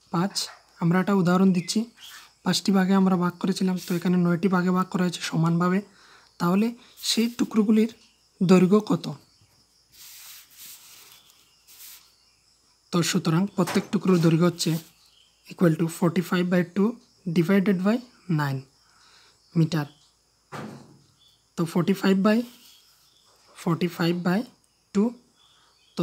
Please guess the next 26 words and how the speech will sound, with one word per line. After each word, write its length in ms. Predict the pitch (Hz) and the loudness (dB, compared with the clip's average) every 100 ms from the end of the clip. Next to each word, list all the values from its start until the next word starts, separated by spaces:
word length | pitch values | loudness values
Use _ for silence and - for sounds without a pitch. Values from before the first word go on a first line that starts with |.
| 156 | -2
ভাগে 240 | 156 170 208 190 | 0 0 0 0
যখনই 260 | 190 220 220 | 2 2 2
থাকবে 240 | 190 170 208 - _ _ _ _ _ _ _ _ _ _ _ _ | 0 0 -2 -4 _ _ _ _ _ _ _ _ _ _ _ _
into 300 | 254 202 202 240 | 6 8 8 4
করে 160 | 233 214 - _ _ - | 2 0 -4 _ _ -8
তাকে 180 | 165 190 | -4 -2
আমরা 160 | 180 196 - 226 | 0 -2 2 4
উল্টে 220 | 170 175 | 4 2
নেব। 100 | 160 156 - _ _ _ - 180 | 0 -4 -16 _ _ _ -8 -4
এখানে 220 | 190 190 190 | 0 2 4
মনে 160 | 180 170 | 2 2
মনে 180 | 175 202 - _ _ _ _ _ _ | 0 -2 -6 _ _ _ _ _ _
রয়েছে 380 | - 175 180 196 196 - 180 | 0 2 2 0 -2 -2 0
নাইনের 300 | 165 170 185 180 | 2 2 2 2
নিচে 200 | 175 208 254 _ _ _ - | 0 -4 -6 _ _ _ -4
ওয়ান, 300 | 180 160 147 143 _ _ _ _ _ _ | 0 2 0 -4 _ _ _ _ _ _
তো 60 | - 185 | -4 0
এই 60 | 214 269 | 0 2
ওয়ানটা 280 | 180 180 226 208 | 2 2 0 0
উপরে 220 | - 208 | 2 2
চলে 140 | 208 202 | 4 2
যা-, 220 | 208 220 240 196 | 4 0 -2 -2
যাবে 200 | 185 196 220 | 0 2 2
এবং 120 | 190 202 185 | 2 2 2
নাইনটা 260 | 175 190 208 | 2 2 4
নিচে 200 | 180 165 | 4 2